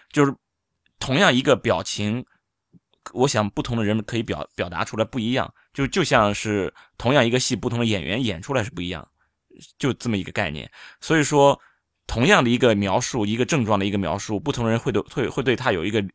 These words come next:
不同的理解，然后他表现出来可能也就不一样。然后你作为一个精神专-，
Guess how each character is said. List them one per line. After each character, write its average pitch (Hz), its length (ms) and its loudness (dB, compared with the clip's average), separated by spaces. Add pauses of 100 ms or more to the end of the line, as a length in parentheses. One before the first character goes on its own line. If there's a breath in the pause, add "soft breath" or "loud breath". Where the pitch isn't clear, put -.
(140)
不 156 80 -4
同 117 140 -4
的 113 100 0
理 101 180 -4
解， 82 280 -8 (280 soft breath)
然 131 100 2
后 127 80 4
他 135 140 -2
表 101 180 0
现 120 220 0
出 101 120 -6
来 85 140 0
可 - 160 -10
能 113 80 -2
也 120 80 -2
就 110 120 -4
不 85 100 -8
一 76 140 -6
样。 65 180 -10 (320 soft breath)
然 139 120 2
后 156 40 4
你 127 100 2
作 170 140 2
为 143 140 4
一 143 80 2
个 139 180 4
精 165 260 0
神 135 180 -2
专-， 139 140 -6